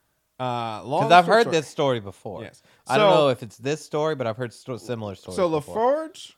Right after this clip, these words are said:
Speaker 1: uh, the man worked for Lafarge, um, and they were part,
Speaker 2: Geordie Laforge.
Speaker 1: they were
Speaker 2: No.
Speaker 1: part of a merge with Holcim, um, which saw the company basically getting rid,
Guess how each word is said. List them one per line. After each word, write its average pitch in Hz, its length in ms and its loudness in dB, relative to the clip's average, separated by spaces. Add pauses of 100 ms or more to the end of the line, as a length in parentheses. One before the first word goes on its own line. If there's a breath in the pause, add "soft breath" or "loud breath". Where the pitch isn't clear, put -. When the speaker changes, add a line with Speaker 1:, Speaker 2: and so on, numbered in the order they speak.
(100)
Speaker 1:
uh, 151 200 -2
the 139 100 -6
man 220 380 -6 (100)
worked 165 280 -4
for 127 360 -6
Lafarge, 123 680 -6 (340)
um, 117 520 -6
and 120 360 -10
they 160 540 -6 (180)
were 123 140 -8
part, - 20 -10
Speaker 2:
Geordie 170 640 2
Laforge. 160 400 -6
Speaker 1:
they 190 140 2
were 196 340 0
Speaker 2:
No. 165 140 -16
Speaker 1:
part 175 360 -4
of 156 180 -2
a 156 80 -2
merge 156 420 -4
with 127 200 -16
Holcim, 117 560 -6 (460)
um, 123 460 -4 (120)
which 131 240 -8 (120)
saw 156 340 0
the 139 140 -6
company 139 600 -8 (460)
basically 123 600 -8 (360)
getting 139 300 -6
rid, 120 380 -8